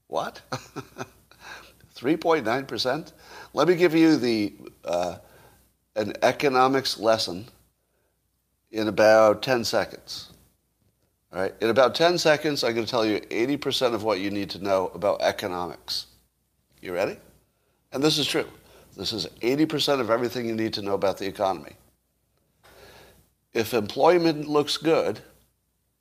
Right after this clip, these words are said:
eh, we'll be fine. <laughs> That's it. If, if the unemployment rate is low, everything works out. Yeah, we got inflation, and the inflation is, is quite a bear. I mean, it's, it's big.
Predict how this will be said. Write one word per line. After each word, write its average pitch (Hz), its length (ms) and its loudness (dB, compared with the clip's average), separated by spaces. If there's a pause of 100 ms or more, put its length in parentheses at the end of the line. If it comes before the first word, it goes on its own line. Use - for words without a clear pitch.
(200)
eh, 220 140 0
we'll 165 160 0
be 143 120 0
fine. 123 280 -4 (520)
<laughs> - 500 -20
That's 151 240 0
it. 180 200 -6 (1200)
If, 131 200 0
if 127 220 2
the 127 120 2
unemployment 147 600 4
rate 110 200 4
is 147 160 -2
low, 101 360 -2 (800)
everything 151 500 0
works 165 260 -2
out. - 220 -4 (880)
Yeah, 165 140 6
we 160 140 4
got 165 160 4
inflation, 139 580 0 (480)
and 104 100 -6
the 104 60 0
inflation 104 720 -2
is, 85 240 -8 (380)
is 95 140 -10
quite 185 240 -4
a 113 60 0
bear. 101 380 0 (760)
I - 100 -8
mean, 82 180 -8
it's, 139 220 -2
it's 113 200 -8
big. 104 440 -4